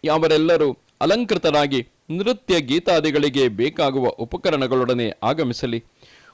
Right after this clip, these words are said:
ಉತ್ತರ ಕುರುಗಳ ದೇಶದಲ್ಲಿರುವ ದಿವ್ಯವಾದ ಚೈತ್ರ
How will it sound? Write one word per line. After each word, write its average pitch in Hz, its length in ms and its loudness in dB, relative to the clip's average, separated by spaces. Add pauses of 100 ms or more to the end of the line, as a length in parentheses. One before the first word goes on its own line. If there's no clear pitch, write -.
ಉತ್ತರ 180 380 2
ಕುರುಗಳ 160 420 2
ದೇಶದಲ್ಲಿರುವ 143 840 2
ದಿವ್ಯವಾದ 147 800 0
ಚೈತ್ರ 151 480 -2